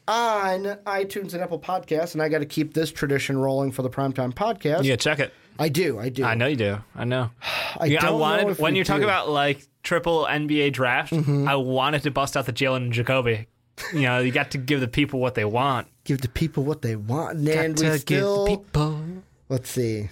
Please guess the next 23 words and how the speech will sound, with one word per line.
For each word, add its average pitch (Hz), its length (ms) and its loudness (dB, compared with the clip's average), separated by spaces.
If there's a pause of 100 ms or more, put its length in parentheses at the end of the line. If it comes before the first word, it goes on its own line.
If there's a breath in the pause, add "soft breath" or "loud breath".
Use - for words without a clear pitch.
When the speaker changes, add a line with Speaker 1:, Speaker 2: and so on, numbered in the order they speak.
(160)
Speaker 2:
people - 360 -12
Speaker 1:
I 139 60 0
think 156 220 0
it's 143 180 -4
Speaker 2:
what 156 60 2
they 147 100 2
Speaker 1:
still, 143 120 4
yep, 151 120 2
Speaker 2:
want. - 220 -8
Speaker 1:
Tutu 226 500 0
Boyvier, 151 680 0
still 139 280 -2
with 151 100 -2
that 135 160 -2
five-star 135 580 -2
rating. 117 440 -2 (320 loud breath)
These 151 220 2
guys 160 380 0
are 139 380 -2
awesome, 139 560 -2
and 127 100 -4
he 123 140 -2
was 120 280 -2